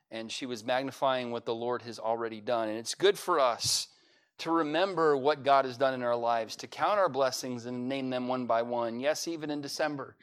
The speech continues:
and January and February and every other month, including November. But, uh, she magnified the Lord's works, and then finally she magnified the Lord's faithfulness in verse, uh, fifty-three.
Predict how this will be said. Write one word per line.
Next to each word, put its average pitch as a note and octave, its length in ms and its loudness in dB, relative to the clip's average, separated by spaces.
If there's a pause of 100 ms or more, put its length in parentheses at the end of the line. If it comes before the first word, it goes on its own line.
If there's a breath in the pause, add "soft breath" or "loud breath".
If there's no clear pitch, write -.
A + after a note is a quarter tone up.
(200 soft breath)
and C#3 160 -4
January C3+ 580 -2
and A#2 120 -12
February C3+ 480 0
and C#3+ 80 2
every A3 220 8
other A3 180 6
month, E3 480 0
including F#3 640 0 (200 loud breath)
November. C#3+ 540 -2 (680 soft breath)
But, C3+ 220 0
uh, D3 160 8
she E3+ 180 -2
magnified D#3 500 2
the C3+ 60 -2
Lord's C3+ 300 0
works, D3 360 0
and C3 120 -4
then C3+ 200 0 (300 loud breath)
finally C#3+ 380 4
she B2+ 160 -2
magnified A#2+ 500 0
the A#2 60 -6
Lord's A2+ 400 -4
faithfulness A#2+ 720 -6
in G#2+ 100 -10
verse, - 340 -6 (340)
uh, G#2 220 0
fifty-three. B2 800 -4